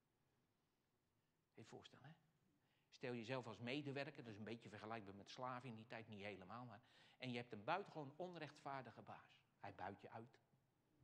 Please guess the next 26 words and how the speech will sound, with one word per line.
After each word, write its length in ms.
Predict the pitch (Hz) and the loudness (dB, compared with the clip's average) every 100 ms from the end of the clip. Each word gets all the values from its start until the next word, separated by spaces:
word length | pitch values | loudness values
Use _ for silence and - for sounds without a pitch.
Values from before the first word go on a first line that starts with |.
| - _ _ _ _ _ _ _ _ _ - | -20 _ _ _ _ _ _ _ _ _ -10
Hij 120 | 95 | -6
misbruikt 600 | 104 104 95 98 113 - | -4 -6 -4 -2 -2 -6
je 60 | |
op 100 | 92 | -8
wat 160 | 107 107 | -6 -8
voor 120 | - | -10
manier 200 | 107 107 | -12 -12
dan 100 | 101 | -14
ook. 160 | 107 - - | -16 -18 -10
Hij 160 | 95 - | -10 -2
trekt 240 | 110 - | -2 0
anderen 360 | 120 123 120 117 | 0 0 -2 -2
voor. 220 | 110 - - - - _ _ _ _ _ - _ _ - | -6 -8 -16 -20 -20 _ _ _ _ _ -20 _ _ -12
Hij 140 | - 104 | -6 -2
belooft 320 | 110 127 131 | 4 4 2
je 80 | 113 | -4
van 120 | 117 | -4
alles, 300 | 113 127 - | -4 -4 -6
komt 180 | 110 - | -6 -4
het 100 | 113 | -4
niet 160 | 127 | -4
na. 200 | 113 107 | -4 -4
Hij 100 | 120 | -6
is 80 | 135 | -4
echt 180 | 165 - | -6 -4
onrechtvaardig. 640 | 104 92 85 113 143 - | -4 -6 -8 -10 -10 -14